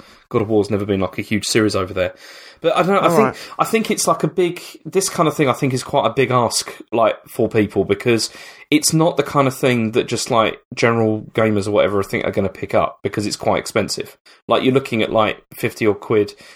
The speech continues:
Speaker 1: If you're, if you haven't got kids, I don't don't think people would really bother, like, to do it. And it, it does feel, you know, like you said, Dave, like, you'd be interested in picking it up at Christmas. It feels more like
Speaker 2: Yeah.
Speaker 1: that kind of thing,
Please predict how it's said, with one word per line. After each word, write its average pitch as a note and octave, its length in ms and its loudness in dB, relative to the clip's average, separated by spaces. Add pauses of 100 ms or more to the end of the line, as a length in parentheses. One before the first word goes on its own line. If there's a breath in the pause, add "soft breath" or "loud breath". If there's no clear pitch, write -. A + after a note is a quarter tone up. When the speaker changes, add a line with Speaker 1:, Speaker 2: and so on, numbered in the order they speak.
(160 loud breath)
Speaker 1:
If - 180 -4
you're, B2 480 0
if - 140 -2
you C#3+ 80 0
haven't C3+ 160 0
got - 160 -4
kids, A2 440 -4
I A2 100 0
don't A2 260 -2 (360)
don't A2+ 260 -2
think G2+ 220 -6
people G#2 260 -2
would G2 120 -2
really G#2 200 -2
bother, G2+ 460 0
like, F#2 200 0
to - 100 -12
do A2 140 4
it. F#2 200 0 (420 loud breath)
And C3 120 0
it, - 200 -2
it C3 220 -2
does D3 200 -2
feel, C3 420 0
you C#3 80 2
know, D#3 100 0
like C#3 160 0
you C3+ 60 -6
said, A#2+ 180 -4
Dave, A2 200 0
like, A2 160 0
you'd A2+ 120 -8
be A#2 100 -2
interested G#2+ 380 -8
in G#2 60 -4
picking A2+ 240 -2
it - 40 4
up - 100 -2
at - 80 -8
Christmas. - 540 -2 (320 loud breath)
It C3 160 0
feels B2+ 300 -2
more A#2+ 240 2
like G#2+ 100 4
Speaker 2:
Yeah. B2 60 4
Speaker 1:
that A2+ 180 0
kind G2 220 -4
of G2 80 -6
thing, - 260 -6